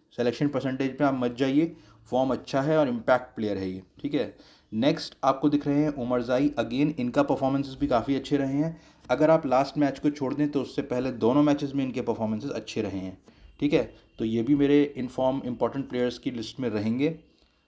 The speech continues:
Then आपको दिख रहे हैं आमिर जमाल। आमिर जमाल की बात की जाए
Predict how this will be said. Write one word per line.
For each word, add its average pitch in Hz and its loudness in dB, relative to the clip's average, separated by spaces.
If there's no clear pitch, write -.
Then 135 2
आपको 139 2
दिख 139 -6
रहे 139 0
हैं 147 -2
आमिर 123 -2
जमाल। 104 -2
आमिर 139 2
जमाल 135 2
की 160 -2
बात 151 2
की 151 0
जाए 151 0